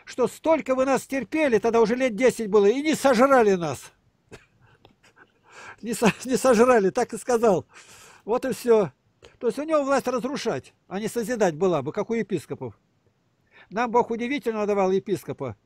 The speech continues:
Никогда побора не брал, ничего, хотя мы, батюшка там все надо платил и отвозил. И никогда.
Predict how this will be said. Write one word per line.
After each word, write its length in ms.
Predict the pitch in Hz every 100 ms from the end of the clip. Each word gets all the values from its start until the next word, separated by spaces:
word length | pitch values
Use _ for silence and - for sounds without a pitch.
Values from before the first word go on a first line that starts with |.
| _ _ _ _
Никогда 380 | - 190 226 240
побора 480 | 226 240 226 269 240
не 140 | 226
брал, 280 | 214 220 220
ничего, 300 | 202 190 214
хотя 280 | 185 185 202
мы, 220 | 180 170
батюшка 420 | 156 202 180 -
там 140 | 190 170
все 160 | - 190
надо 220 | 175 156
платил 520 | 165 170 226 240 180
и 40 |
отвозил. 600 | 147 143 156 151 202 156 117
И 80 | - _ _ _ _
никогда. 720 | 160 233 - 220 143 170 131